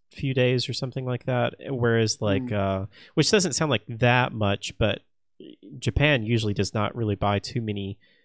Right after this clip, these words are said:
Speaker 1: of these types of games. I think God of War only sold, like, fifty thousand copies.
Speaker 2: Mm.
Speaker 1: Um, I think Spider-Man only sold, like, eighty thousand copies, something like that.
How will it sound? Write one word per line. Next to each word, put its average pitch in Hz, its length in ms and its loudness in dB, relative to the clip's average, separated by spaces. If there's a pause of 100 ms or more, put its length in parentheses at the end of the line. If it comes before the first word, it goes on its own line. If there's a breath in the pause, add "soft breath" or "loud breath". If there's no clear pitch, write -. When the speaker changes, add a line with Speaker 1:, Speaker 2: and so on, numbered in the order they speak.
(200 soft breath)
Speaker 1:
of 98 440 0 (120)
these 120 240 -2
types - 280 -2
of 101 100 -10
games. 101 320 0
I 104 80 -2
think 123 220 -4
God 107 240 4
of 107 120 -4
War 104 440 4
only 104 200 -2
sold, 107 280 -2
like, - 160 -6
fifty - 440 -4
thousand 117 440 -2
copies. 113 760 -4
Speaker 2:
Mm. 127 420 -6
Speaker 1:
Um, 98 600 2
I 117 80 -2
think 113 160 -6
Spider-Man 110 640 2
only 107 160 0
sold, 107 360 -2
like, 98 340 -4 (480)
eighty 113 260 4
thousand 110 400 0
copies, 110 420 -2
something 113 260 -12
like 107 180 -6
that. 104 240 -4